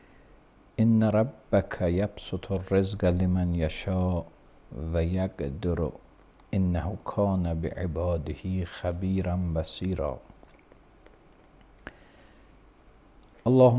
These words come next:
Mütəal keçmiş ayədə Onların ki, imkanatı var, onlara göstəriş verdi ki, Allah yolunda infaq edin, amma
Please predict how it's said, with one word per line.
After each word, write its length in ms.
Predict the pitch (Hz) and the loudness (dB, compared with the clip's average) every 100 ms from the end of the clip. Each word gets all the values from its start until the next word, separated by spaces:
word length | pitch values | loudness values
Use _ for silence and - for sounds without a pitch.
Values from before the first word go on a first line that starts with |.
| 127 | 2
Mütəal 640 | 123 131 131 127 127 120 - - - _ _ - 98 | 0 4 6 6 4 0 -8 -18 -20 _ _ -8 0
keçmiş 500 | 107 - 117 120 - | 0 0 -2 0 2
ayədə 920 | 117 110 107 107 110 113 117 117 120 - - - _ _ - - - - - - - _ - - | 4 4 2 2 2 2 0 -2 -6 -12 -20 -20 _ _ -20 -20 -20 -20 -20 -20 -20 _ -14 -2
Onların 460 | 98 98 98 117 113 | 0 4 4 2 0
ki, 160 | - | -2
imkanatı 880 | 123 95 85 - 90 85 82 - 107 | 0 0 0 -4 -2 -2 -4 -2 0
var, 300 | 113 104 95 95 - - - - - _ - - - 92 | 2 4 2 -2 -14 -20 -20 -20 -20 _ -20 -20 -8 -2
onlara 300 | 87 85 95 | 0 0 0
göstəriş 680 | 95 87 - 80 92 - | -2 -6 -4 -4 -4 -6
verdi 460 | 92 87 - 82 71 - - - - - - - - - _ - - - - - | -4 -4 -2 -4 -4 -10 -20 -20 -20 -20 -20 -20 -20 -20 _ -20 -20 -20 -20 -20
ki, 200 | - - | -10 0
Allah 340 | 101 90 92 82 | 2 2 0 0
yolunda 600 | 95 87 85 82 87 - - | -2 -2 -2 0 -2 -2 -6
infaq 480 | 80 78 - 98 98 | -6 -6 -4 -4 0
edin, 440 | 101 101 104 107 - | 0 0 -2 -4 -4
amma 680 | 107 117 113 117 117 120 | 0 4 4 4 2 0